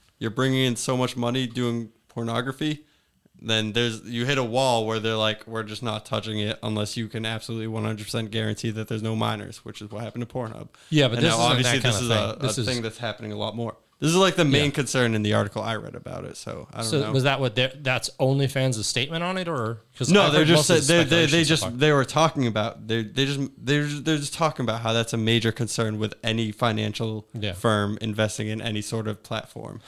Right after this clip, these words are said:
Speaker 2: Well, the, the only reason I don't understand it is because it's not banning, like, user accounts or anything. It's banning degrees of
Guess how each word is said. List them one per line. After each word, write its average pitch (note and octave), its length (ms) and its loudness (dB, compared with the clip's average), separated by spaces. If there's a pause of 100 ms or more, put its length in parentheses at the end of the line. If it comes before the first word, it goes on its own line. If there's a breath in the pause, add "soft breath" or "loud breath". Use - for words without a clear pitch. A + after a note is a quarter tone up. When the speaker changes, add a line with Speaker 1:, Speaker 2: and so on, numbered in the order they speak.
(140)
Speaker 2:
Well, G3 140 4
the, G#3 260 4
the G#3 80 0
only G#3 180 6
reason F3 180 4
I D#3+ 80 4
don't D3 140 4
understand B2+ 400 2
it A2 60 2
is A2 100 -2
because B2 180 2
it's A2+ 140 -2
not B2+ 220 4
banning, C#3 320 4
like, A#2+ 180 0
user A#2 300 0
accounts A2 340 -4
or G#2+ 80 -2
anything. G#2 220 -2
It's G2+ 180 -4
banning A2+ 420 0 (600 soft breath)
degrees A#2+ 720 2
of G2+ 500 -4